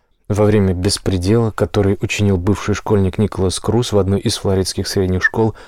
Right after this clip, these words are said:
в сентябре две тысячи семнадцатого года, сообщество инцелов отчаянно болели за убийцу, выражаясь тем же ироничным языком, презирая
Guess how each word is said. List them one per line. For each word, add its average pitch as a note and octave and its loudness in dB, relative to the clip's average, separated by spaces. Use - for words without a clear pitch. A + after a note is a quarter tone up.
в - -8
сентябре G2+ 2
две F#2+ 2
тысячи - -2
семнадцатого F#2+ -2
года, F2 -4
сообщество - 0
инцелов A2+ 2
отчаянно G2+ 0
болели G2+ 2
за F#2+ 0
убийцу, A2+ -2
выражаясь G#2 4
тем A#2 0
же G#2+ 0
ироничным G2+ 0
языком, F#2+ -2
презирая A2 4